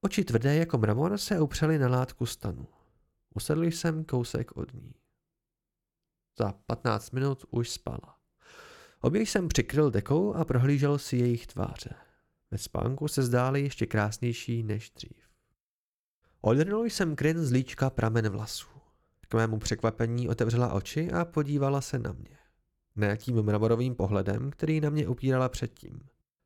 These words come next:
Hleděla na mě tmavýma očima mladé Denny. Strnul jsem s rukou na její tváři.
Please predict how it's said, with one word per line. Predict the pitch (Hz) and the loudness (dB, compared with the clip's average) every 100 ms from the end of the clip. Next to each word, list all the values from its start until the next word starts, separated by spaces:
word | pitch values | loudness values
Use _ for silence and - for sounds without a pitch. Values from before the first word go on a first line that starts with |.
| _ - | _ 0
Hleděla | 113 131 156 | 2 2 2
na | 160 | 2
mě | 151 - - | 0 -2 -6
tmavýma | - 104 135 143 87 | -2 0 0 0 -2
očima | - - 113 117 117 | -2 -2 0 0 -2
mladé | 110 104 107 104 | -2 0 0 -4
Denny. | - - - 151 _ _ _ _ _ _ _ _ _ _ _ _ _ _ - | -4 -12 -12 -18 _ _ _ _ _ _ _ _ _ _ _ _ _ _ -16
Strnul | - 101 131 | -4 0 0
jsem | 196 - 196 | -2 -4 -6
s | - | -4
rukou | 151 - 156 | -2 0 2
na | 147 | 2
její | 143 139 | 2 0
tváři. | 135 110 101 120 - | -4 -2 -4 -4 -12